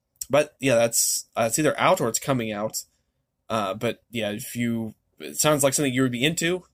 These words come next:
then you can look that up and try to, uh, get your hands on a, a,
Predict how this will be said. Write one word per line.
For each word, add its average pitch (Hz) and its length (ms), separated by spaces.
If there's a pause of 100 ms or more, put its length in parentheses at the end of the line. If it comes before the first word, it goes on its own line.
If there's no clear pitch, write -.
then 117 380 (1300)
you 214 80
can 113 120
look 117 140
that 117 180
up 120 200 (680)
and 107 480
try 110 240
to, 110 560 (920)
uh, 98 400 (120)
get - 220
your 110 80
hands 113 220
on 110 80
a, 110 80 (200)
a, 104 180